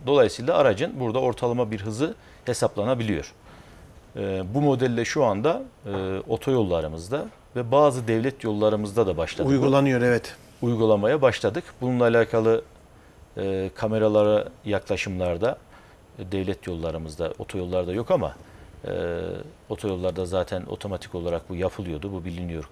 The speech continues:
Speaker 1: kamu tarafından, kamuya açıklanmıştı. E, devlet yollarımızda da bununla alakalı kameraların girişinde bilgilendirme levhalarımız mevcut. Ortalama hız tespiti diye. Bu ortalama hız tespitinin ne kadar, e, mesafe boyunca devam ettiği de altında panellerle belirtilmiş durumda.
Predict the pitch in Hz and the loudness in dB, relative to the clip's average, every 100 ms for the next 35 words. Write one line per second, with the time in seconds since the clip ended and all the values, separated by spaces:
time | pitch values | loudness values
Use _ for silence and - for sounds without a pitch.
0 | - 82 82 87 78 80 78 113 - - | -10 -10 -8 -8 -8 -8 -6 -6 -8 -16
1 | - 90 87 82 - 95 80 76 - 240 | -8 -6 -4 -6 -6 -8 -8 -12 -12 -12
2 | - - - - - - 95 92 90 90 | -12 -20 -20 -20 -20 -16 -10 -6 -6 -8
3 | 98 104 123 - 113 104 110 120 110 95 | -2 -2 -2 -2 -2 2 2 2 -2 -2
4 | 151 143 131 113 98 95 - 90 120 240 | -4 -6 -4 -2 0 0 -2 -4 -4 -8
5 | - - - - - - 104 104 95 90 | -18 -20 -20 -20 -16 -8 -4 -2 -2 -4
6 | 85 92 85 - 82 90 90 87 85 85 | -4 -8 -8 -10 -8 -8 -6 -6 -6 -6
7 | 82 82 87 85 78 73 92 98 147 104 | -6 -6 -4 -4 -6 -8 -8 -6 -6 -6
8 | 92 95 90 87 90 - 92 - 107 104 | -4 -4 -6 -6 -8 -10 -10 -8 -8 -8
9 | 82 110 - - - - - - - - | -6 -8 -8 -20 -20 -20 -20 -20 -20 -12
10 | 110 110 110 120 113 113 110 - 107 - | -4 -2 -2 0 0 0 -4 -6 -8 -8
11 | - 101 110 110 107 110 110 101 90 - | -10 -6 -6 -6 -4 -2 -2 0 0 -2
12 | - - 90 85 85 - - - - - | -14 -8 -6 -6 -8 -14 -20 -20 -20 -20
13 | - - - - 101 - 101 120 101 92 | -20 -18 -16 -6 -4 0 0 0 0 -2
14 | 90 87 98 95 92 - 90 - 123 - | -2 0 0 0 -2 -6 -4 0 0 0
15 | 101 - 110 101 80 85 170 135 120 - | -6 -2 -4 -2 -4 -4 -4 -4 -4 -6
16 | 95 82 - 82 92 | -8 -8 -12 -10 -10